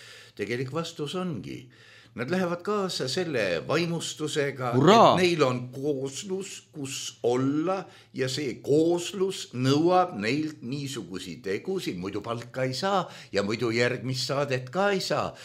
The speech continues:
Speaker 1: Muidu hakkad võib-olla tolmulapiga käima mööda stuudiot ja ei pääsegi ekraanile.
Speaker 2: Siin tekkis mul küsimus, kas ma saatsin, kui sa,
Speaker 1: Kuuluvustunne.
Speaker 2: ma saatsin,
Speaker 1: Inimene
Speaker 2: ma
Speaker 1: on
Speaker 2: saatsin ka sulle
Speaker 1: sotsiaalne
Speaker 2: kirja,
Speaker 1: olend.
Speaker 2: et kas see on ka see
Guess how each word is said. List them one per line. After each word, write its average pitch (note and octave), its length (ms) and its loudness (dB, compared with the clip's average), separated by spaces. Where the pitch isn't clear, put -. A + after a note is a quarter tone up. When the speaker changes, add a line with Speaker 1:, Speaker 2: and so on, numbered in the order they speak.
Speaker 1:
Muidu A2 300 0
hakkad C3 480 0
võib-olla C#3 480 0
tolmulapiga E3+ 800 2
käima E3+ 400 0
mööda D3 320 0
stuudiot B2+ 640 -2
ja G#2 160 6
ei G2+ 80 2
pääsegi F3 640 2
ekraanile. B2+ 640 0
Speaker 2:
Siin F3 80 6
tekkis E3+ 260 6
mul D3 140 4
küsimus, D3+ 320 0
kas - 140 0
ma D3 80 -6
saatsin, D#3 320 4
kui - 80 6
sa, F3+ 160 6
Speaker 1:
Kuuluvustunne. B2 380 0
Speaker 2:
ma D#3+ 80 0
saatsin, F#3 320 6
Speaker 1:
Inimene D#3+ 80 8
Speaker 2:
ma D#3+ 80 8
Speaker 1:
on D#3 80 6
Speaker 2:
saatsin F3+ 240 8
ka D#3 160 8
sulle E3+ 160 8
Speaker 1:
sotsiaalne - 80 6
Speaker 2:
kirja, F3+ 160 8
Speaker 1:
olend. C3 80 4
Speaker 2:
et - 80 -2
kas C#3+ 160 0
see F3+ 80 6
on F3 80 4
ka E3 80 4
see D#3 160 4